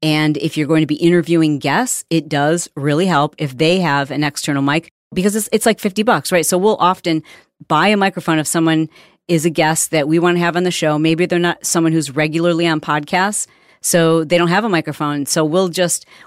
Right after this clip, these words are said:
order one on Amazon, have it shipped to their house, and a fifty dollar microphone makes a huge difference versus someone just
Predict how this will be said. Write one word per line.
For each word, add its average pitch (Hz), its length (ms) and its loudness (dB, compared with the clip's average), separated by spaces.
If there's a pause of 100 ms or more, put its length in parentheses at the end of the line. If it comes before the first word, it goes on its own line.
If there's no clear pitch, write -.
order 190 240 2
one 196 140 2
on 185 100 2
Amazon, 180 440 0
have 165 120 0
it - 80 -6
shipped 196 220 -4
to 185 60 -4
their 170 100 0
house, 185 360 0
and 156 200 0 (240)
a 156 80 -4
fifty 202 440 -2
dollar 175 280 2
microphone 170 520 0
makes 156 200 -2
a 165 140 0
huge 196 560 0
difference 180 480 0
versus 160 320 -2
someone 165 260 2
just 156 260 -2